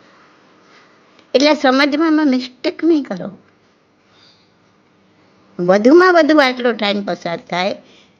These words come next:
પણ એટલો ટાઈમ પસાર થતા એક જીવ મોક્ષે જાય, જાય ને જાય જ. પણ અને ઓછામાં ઓછો એક સમયમાં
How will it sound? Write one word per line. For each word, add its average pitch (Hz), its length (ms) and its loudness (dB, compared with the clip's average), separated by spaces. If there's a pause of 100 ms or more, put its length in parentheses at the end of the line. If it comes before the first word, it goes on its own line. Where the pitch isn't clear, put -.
(720)
પણ 202 120 0 (160)
એટલો 262 300 2
ટાઈમ 269 340 -2
પસાર 233 300 -6
થતા 220 280 -8
એક 220 280 0
જીવ 214 240 -8
મોક્ષે 202 420 -8
જાય, 202 280 -6
જાય 214 180 -10
ને 226 200 -12
જાય - 240 -14
જ. - 320 -20 (4000)
પણ 214 340 0 (1120)
અને 233 400 0 (180)
ઓછામાં 302 460 4
ઓછો 202 300 0 (160)
એક 311 220 0
સમયમાં 185 680 -6